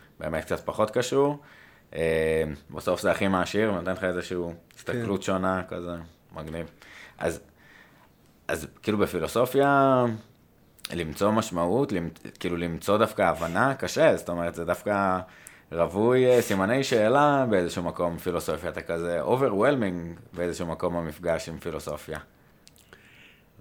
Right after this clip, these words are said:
Speaker 2: אתה יודע, זאת אומרת, זה נכון, אבל, אה, מצד שני, זאת אומרת, מה שעושים בפילוסופיה טובה,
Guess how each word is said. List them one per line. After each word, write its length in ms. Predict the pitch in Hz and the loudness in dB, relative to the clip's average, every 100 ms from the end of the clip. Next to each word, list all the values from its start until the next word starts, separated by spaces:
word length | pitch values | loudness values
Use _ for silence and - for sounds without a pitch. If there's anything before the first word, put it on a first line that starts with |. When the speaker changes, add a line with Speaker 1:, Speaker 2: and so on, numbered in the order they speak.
| - _ _ _ | -20 _ _ _
Speaker 2:
אתה 80 | 220 | 2
יודע, 420 | 240 285 202 160 147 71 - - | 6 8 6 4 -2 -8 -10 -12
זאת 160 | - | 0
אומרת, 500 | 185 190 175 156 - - | 2 4 4 4 0 -4
זה 140 | 127 | 0
נכון, 440 | 139 - 143 123 95 - - _ - | 2 6 6 6 0 -12 -20 _ -6
אבל, 320 | 117 123 123 | -2 0 2
אה, 460 | 123 120 120 120 117 | 2 2 2 0 -2
מצד 320 | 117 120 196 | -4 0 0
שני, 440 | - 214 233 220 185 | 2 -2 0 0 0
זאת 120 | - | -2
אומרת, 160 | 135 143 | 0 0
מה 40 | |
שעושים 380 | 147 156 - 170 | 0 -2 0 -2
בפילוסופיה 1000 | - 131 120 156 151 156 143 127 117 110 - _ _ - _ _ _ - | 0 -2 0 0 0 0 0 2 0 -2 -8 _ _ -20 _ _ _ -2
טובה, 540 | 123 104 151 160 139 | 0 4 4 6 2